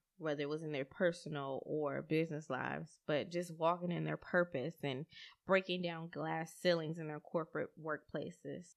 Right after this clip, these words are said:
and just simply getting ahead in life and getting those resources that they needed to get to the next level. And I also struggled,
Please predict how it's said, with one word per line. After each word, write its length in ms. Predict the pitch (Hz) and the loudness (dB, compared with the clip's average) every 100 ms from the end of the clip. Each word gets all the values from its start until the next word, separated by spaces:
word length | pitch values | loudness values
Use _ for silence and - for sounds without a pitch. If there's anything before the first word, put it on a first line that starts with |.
| - | -10
and 80 | 175 | -6
just 240 | 202 - | -6 -2
simply 280 | 247 247 196 | -2 0 -2
getting 300 | 190 196 170 | -2 -4 -4
ahead 460 | 151 175 208 185 170 | -6 -6 0 0 0
in 160 | 139 | -2
life 340 | 123 - 175 - | -6 -6 -10 -8
and 240 | 151 143 170 - | -6 -6 -8 2
getting 260 | 202 214 196 | 4 6 4
those 240 | 170 175 | 2 0
resources 720 | 175 185 - 151 147 170 147 165 | -4 -6 -4 -4 -4 -6 -6 -2
that 140 | 143 | -2
they 140 | 156 147 | -2 -2
needed 380 | 165 196 208 - | 0 2 2 -2
to 80 | - | -6
get 180 | 170 - | -6 -6
to 80 | 165 | -4
the 80 | |
next 320 | 143 131 - - | -4 -4 -6 -2
level. 400 | 147 - - 170 _ _ _ _ | -2 -2 -8 -8 _ _ _ _
And 160 | 180 170 - | 2 4 4
I 160 | 285 | 6
also 320 | - 165 - | 6 2 0
struggled, 540 | 160 - 147 147 156 | -6 -2 -2 0 -4